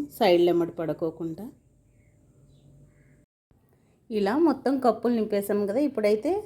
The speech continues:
మూతలు పెట్టేసి మంచిగా క్లోజ్ చేసేద్దాం. పప్పులు చూసారా ఎంత బాగా కనిపిస్తున్నాయో? బయట ఇప్పుడైతే ఏం బాగుండట్లేదండి, బయట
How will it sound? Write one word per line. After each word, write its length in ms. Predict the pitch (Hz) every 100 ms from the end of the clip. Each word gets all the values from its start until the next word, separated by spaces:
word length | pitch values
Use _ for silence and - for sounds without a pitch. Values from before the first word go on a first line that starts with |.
| - 202
మూతలు 280 | 196 202 214
పెట్టేసి 340 | 185 196 202 233
మంచిగా 320 | 190 180 196 214 -
క్లోజ్ 260 | 208 185 185
చేసేద్దాం. 440 | 175 170 160 165 294 - _ _ _ _ _ _ _ _ _ _ - _ - _ _ - _ - - - - - - - - - - - - - - - - - - - - - 247 - - - - - - - -
పప్పులు 260 | 247 - 277
చూసారా 340 | 277 262 269 349 262
ఎంత 260 | 220 240 262 220
బాగా 160 | 214 233 240
కనిపిస్తున్నాయో? 640 | 220 214 220 208 214 254 - - - - - - 196
బయట 260 | 202 254 294
ఇప్పుడైతే 440 | 262 247 220 214 262 226
ఏం 100 | 220 226
బాగుండట్లేదండి, 800 | 196 202 214 214 214 196 196 190 185
బయట 200 | 185